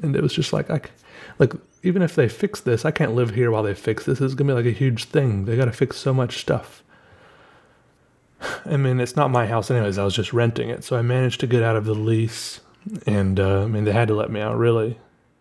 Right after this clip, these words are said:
And, uh, so pretty much every time I move, every time I've ever moved in my life, and I seem to move a lot, I pretty much just drop a pin on a map of places where I know someone.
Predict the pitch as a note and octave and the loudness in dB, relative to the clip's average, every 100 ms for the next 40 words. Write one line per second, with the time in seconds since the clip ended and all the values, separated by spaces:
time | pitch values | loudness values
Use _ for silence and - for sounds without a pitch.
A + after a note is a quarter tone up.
0 | _ _ A#2 G#2 G2+ G2 G2+ G2+ G2+ - | _ _ -2 0 2 2 2 2 -2 -12
1 | _ _ _ _ _ _ _ _ _ - | _ _ _ _ _ _ _ _ _ -4
2 | B2 B2 B2+ A#2 _ _ _ _ - - | 0 0 -2 -8 _ _ _ _ -20 -20
3 | _ _ _ _ - - - - G3 D#3+ | _ _ _ _ -20 -20 -20 -4 0 0
4 | - A#2 A2 B2 G#2+ G#2 G#2+ G#2+ G2+ G#2 | 0 0 0 0 0 0 2 2 2 -2
5 | - - - C3 B2+ B2 A#2 A#2 A2 A2 | -8 -18 -2 0 2 0 0 0 2 0
6 | G#2+ A2 F#2 F#2 G2+ - A2 - B2+ A2 | 0 0 -2 -4 -4 -4 -2 0 0 2
7 | G#2+ G#2 G#2+ G#2+ - - - A#2 - B2 | 0 2 2 2 -2 -12 -8 -4 2 2
8 | A2 - - G2+ - - C3 D#3+ - C3 | 2 0 0 -2 -4 -2 2 2 -2 -8
9 | - C3+ B2 B2+ - A#2 G#2 G#2 A2 A2 | -2 0 2 0 -2 0 2 2 2 0
10 | - - _ A#2+ - - A#2+ A2 A#2+ G#2+ | -2 -10 _ -8 -6 0 0 2 0 0
11 | G#2 - - - - - - _ A2+ G#2 | -2 -12 -20 -20 -20 -20 -20 _ 2 2
12 | A2 G#2 G#2 G#2 G2 - A2 A#2 A#2+ C3 | 2 0 2 2 2 0 -2 -2 -4 -6